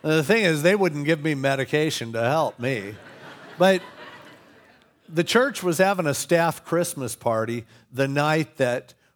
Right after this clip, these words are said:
we were delivering William. And they knew that we were having a tough delivery. And right about the time that William was born was when Justin stopped everyone at the party and said, "Let's pray for Brother Dave and Sister Ann."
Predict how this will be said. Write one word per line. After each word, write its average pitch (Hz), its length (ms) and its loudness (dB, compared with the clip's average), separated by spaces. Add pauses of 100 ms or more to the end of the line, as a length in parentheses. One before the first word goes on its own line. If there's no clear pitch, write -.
(100)
we 147 200 0
were 123 300 -6
delivering 110 1120 -4
William. 113 580 -8 (480)
And 143 320 -2
they 143 160 2
knew 180 360 2
that 170 120 0
we 147 160 0
were 147 140 0
having 143 260 0
a 123 80 -4
tough 135 320 0
delivery. 123 520 -4 (280)
And 147 260 -2
right 214 240 2
about 185 380 -2
the 165 80 -6
time 160 380 -4
that 135 140 -6
William 139 420 -4
was 117 180 -12
born 117 540 -8 (260)
was 127 480 -2 (260)
when 151 380 -2 (440)
Justin 147 520 -2
stopped 175 540 -2
everyone 131 500 -4
at 117 120 -8
the 113 60 -12
party 127 420 -2
and 104 120 -12
said, 107 260 -8 (380)
"Let's 165 300 -4
pray 139 420 0
for 120 160 -8
Brother 127 340 -4
Dave 123 400 -4
and 113 160 -12
Sister 120 460 -8
Ann." 101 380 -8